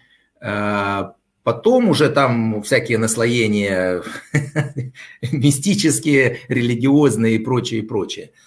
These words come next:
Потому что если, ну, это уже современные опыты,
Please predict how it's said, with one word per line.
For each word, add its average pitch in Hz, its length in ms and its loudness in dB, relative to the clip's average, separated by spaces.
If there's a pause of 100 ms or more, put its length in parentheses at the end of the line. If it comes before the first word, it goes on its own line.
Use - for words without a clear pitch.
(200)
Потому 139 140 -4
что 143 140 -2
если, 165 540 2 (180)
ну, 147 100 -2
это 147 120 -2
уже 143 140 0
современные 143 580 -2
опыты, 127 560 -2